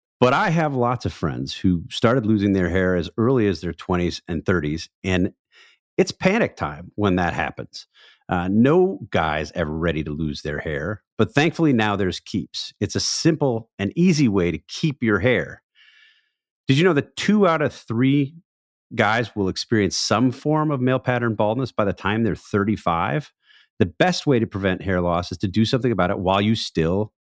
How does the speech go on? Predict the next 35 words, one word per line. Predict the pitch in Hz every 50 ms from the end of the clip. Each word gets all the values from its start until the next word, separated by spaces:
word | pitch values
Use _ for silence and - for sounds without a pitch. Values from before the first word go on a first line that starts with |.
| _
have | - - 85 95 80
hair | 76 82 80 80
left. | 87 110 160 156 113 - - - - _ _ _ _ _ _ _ _ _ _ _ _ _ _ _ _ _ _ _ _ _ _ -
You | 156 139
used | 208 208 -
to | 233
have | 185 143
to | 156
go | 127 127
to | 123
the | 123
doctor's | 113 131 147 151 - 107 90
office | 90 82 80 - - 80 -
for | - -
your | 95 87 82 78
hair | 87 82
loss | 80 80 73 73 - -
prescription. | - - - - - 78 - - 80 78 101
Now, | 101 110 127 135 131
thanks | - 139 123 101 - -
to | - -
Keeps, | - - - 220 220 165 - -
you | 147 139
can | - 135 120 113
visit | 107 143 170 180 180
a | 160
doctor | 135 123 113 110 101 - - 120 -
online | 113 104 107 117 110 87 76 76 76 82 90 92 -
and | - 110 104 101
get | - 117 107 92
hair | 110 127 147
loss | 147 135 123 -
medication | 113 110 98 92 - - 95 - - 95
delivered | 98 95 95 92 82
right | 90 92 92 98 98